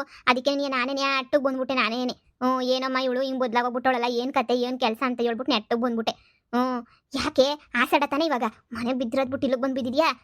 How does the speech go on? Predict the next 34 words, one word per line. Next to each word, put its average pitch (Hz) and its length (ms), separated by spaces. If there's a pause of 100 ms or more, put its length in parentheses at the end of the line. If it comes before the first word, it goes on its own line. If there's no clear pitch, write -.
(180)
ಹಾ? 311 100 (380)
ಹ್ಮ್, 180 500
ನಿನ್ಗೆ 247 220
ಎಷ್ಟ್ - 220
ಹೇಳಿದ್ರು 254 280
ಅಷ್ಟೇನೇನೆಯ. 247 460 (800)
ಅಮ್ಮ, 294 120 (360)
ನಡಿ, 294 180 (140)
ಒಳಗಡೆಗ್ 254 360
ನಡಿ. 269 140
ಹ್ಮ್, 247 480
ಮಾತಾಡನಿ. 254 440 (240)
ಹ್ಮ್, 247 300
ಅತ್ತೆಗೆ 247 340
ಕಾಫಿ 226 240
ಕುಡಿತಾ 233 220
ಇದ್ 226 100
ಕುಡಿಲಿ. 254 300 (240)
ಆ, 247 80 (120)
ನಡೀರಿ." 269 240 (540)
ನೋಡ್ದ 254 300
ನಿಮ್ 277 160
ಅತ್ತೆ 254 200
ದಿಮಾಕ? 269 340 (440)
ಇಲ್ಲಿ 233 140
ಬೀಗ್ರು 277 280
ಬಂದ್ 277 160
ನಿಂತ್ಕೊಂಡಿವ್ನಿ, 269 460 (300)
ಆದ್ರೂ 247 360
ಮೂತಿ 269 220
ತಿರ್ಗಿಸ್ಕೊಂಡ್ 277 400
ಆ 233 60
ಕಡೆ 254 180
ಹೋಯ್ತಾವಳೆ. 240 380